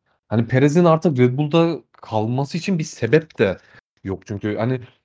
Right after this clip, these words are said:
lastik performansı da avantaj kazanabileceği bir durum da yok aslında Perez'in biraz. Hani Red Bull'un bulunduğu yer şampiyonluğa oynaması vesaire. Ya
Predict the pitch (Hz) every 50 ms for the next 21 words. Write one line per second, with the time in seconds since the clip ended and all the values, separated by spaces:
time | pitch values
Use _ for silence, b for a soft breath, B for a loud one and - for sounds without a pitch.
0 | _ _ _ _ _ - - 113 113 104 110 110 110 - - 220 - - 185 175
1 | 170 170 180 175 170 175 175 165 160 196 - - 131 143 147 151 190 196 185 -
2 | - 139 135 147 147 147 139 143 143 139 139 147 139 127 127 120 131 135 147 147
3 | 139 123 113 107 98 - - 104 98 - - 104 95 90 - 101 95 95 87 87
4 | 87 82 82 80 80 78 - _ b b b b b b 95 101 110 110 107 110
5 | 123 120 113 - _ - 107 107 107 104 104 113 117 120 120 127 127 131 139 139
6 | 135 139 143 143 127 110 110 113 120 120 123 120 127 135 135 131 127 127 127 120
7 | 117 - - 113 110 110 110 127 127 123 123 127 131 135 127 117 123 120 123 120
8 | 113 113 101 107 98 101 104 101 - - 151 151 151 143 147 165 185 180 - b
9 | b b b _ _ _ _ - 113 107 107